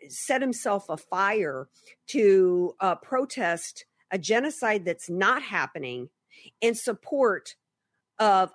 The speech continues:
a genocidal terrorist group. And the only difference between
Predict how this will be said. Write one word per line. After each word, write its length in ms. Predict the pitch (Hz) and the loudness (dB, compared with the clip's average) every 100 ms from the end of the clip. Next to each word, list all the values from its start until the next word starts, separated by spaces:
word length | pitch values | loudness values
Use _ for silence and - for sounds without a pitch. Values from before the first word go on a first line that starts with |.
| - | -6
a 60 | 180 | -4
genocidal 1040 | 147 214 240 240 240 214 226 202 185 170 _ _ _ | 0 0 0 -2 0 2 2 2 2 0 _ _ _
terrorist 540 | - 277 254 180 - - | -2 0 2 0 -4 -14
group. 220 | 127 - _ _ _ _ _ _ _ _ _ _ _ _ _ _ _ _ _ _ _ _ _ _ _ _ _ _ _ _ _ _ _ - | -18 -18 _ _ _ _ _ _ _ _ _ _ _ _ _ _ _ _ _ _ _ _ _ _ _ _ _ _ _ _ _ _ _ -2
And 80 | |
the 80 | 196 | 0
only 180 | 247 339 | 2 2
difference 520 | 226 285 - 185 151 | 0 -4 -2 -8 -8
between 720 | - 180 - 180 165 156 151 | -10 -12 -8 -6 -4 -4 -6